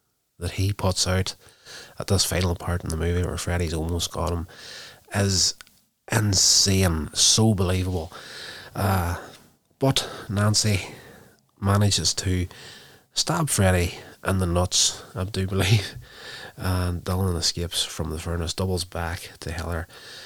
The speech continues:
and together they push Freddy into the furnace and light it up, destroying both the monster and its reality, which is the,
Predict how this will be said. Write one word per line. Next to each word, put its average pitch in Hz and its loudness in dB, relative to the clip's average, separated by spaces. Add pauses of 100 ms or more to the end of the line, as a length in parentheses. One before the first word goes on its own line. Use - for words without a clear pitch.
(240)
and 85 -4
together 92 0
they 87 -2
push - -4
Freddy 85 -2
into 85 -4
the 76 -6
furnace 85 -2 (100)
and 80 -8
light 85 -2
it 80 -4
up, - -4 (240)
destroying 85 -2
both 85 -4
the 80 -6
monster 80 -4 (320)
and 90 -2
its - -2
reality, 76 -4
which - -4
is 95 2
the, 92 -2